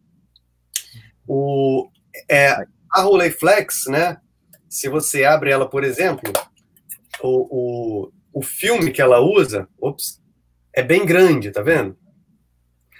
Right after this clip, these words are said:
Até que você chega em câmeras de grande formato, que eu tenho também, mas eu não ia conseguir mostrar na live, porque ela é realmente gigantesca,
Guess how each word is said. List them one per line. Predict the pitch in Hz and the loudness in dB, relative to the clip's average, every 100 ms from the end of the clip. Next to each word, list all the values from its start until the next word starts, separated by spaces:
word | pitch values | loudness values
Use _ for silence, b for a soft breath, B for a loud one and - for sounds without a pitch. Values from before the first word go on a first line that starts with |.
| b | b
Até | 165 170 240 | -2 2 0
que | |
você | - 247 254 | 0 -2 -2
chega | - 226 | -2 -4
em | 226 | -4
câmeras | 226 220 233 | -6 -4 -4
de | 226 | -4
grande | 202 220 | -8 -8
formato, | 190 233 190 185 - | -6 -2 2 0 0
que | |
eu | 202 - | -4 -4
tenho | - 190 196 | 0 0 0
também, | 131 123 175 | -2 -2 -2
mas | 165 | -2
eu | 156 | 0
não | 190 | 0
ia | 202 | 0
conseguir | 190 190 - 160 | 0 -4 -4 -4
mostrar | 165 151 143 143 | -4 -4 0 0
na | 135 | 2
live, | 120 131 | 2 0
porque | - | -4
ela | 135 147 | -2 -2
é | |
realmente | 131 147 143 127 135 | -2 -2 -2 -6 -8
gigantesca, | 127 147 127 170 - 110 95 - | -10 -8 -4 -4 -4 -6 -6 -12